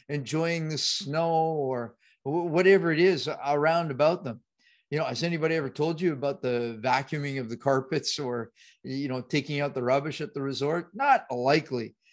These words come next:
So an online publication called the Journal of Mundane Behavior says that these routine events,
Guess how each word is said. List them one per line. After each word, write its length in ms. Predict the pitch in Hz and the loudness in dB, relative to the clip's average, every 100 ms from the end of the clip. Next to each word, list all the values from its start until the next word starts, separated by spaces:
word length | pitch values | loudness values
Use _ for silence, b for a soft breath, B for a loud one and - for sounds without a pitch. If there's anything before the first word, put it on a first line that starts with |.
| _ - | _ -2
So 140 | 175 | 4
an 80 | 185 | 6
online 420 | 247 262 240 190 | 6 6 4 4
publication 720 | 196 190 175 170 170 - 135 | 6 4 4 2 0 -2 -6
called 260 | 143 143 127 | -2 -2 -4
the 60 | |
Journal 420 | 113 147 165 151 | -4 -4 -2 -2
of 60 | 127 | 0
Mundane 600 | 135 202 208 196 202 180 | 4 4 10 8 8 4
Behavior 480 | 151 151 170 139 131 | 4 4 4 2 -4
says 320 | - 151 127 | -4 -4 -4
that 180 | 135 - | -6 -4
these 280 | 196 185 175 | -4 -4 -6
routine 380 | 165 190 190 | -6 -4 -4
events, 400 | 170 147 156 - | -2 -4 -6 -8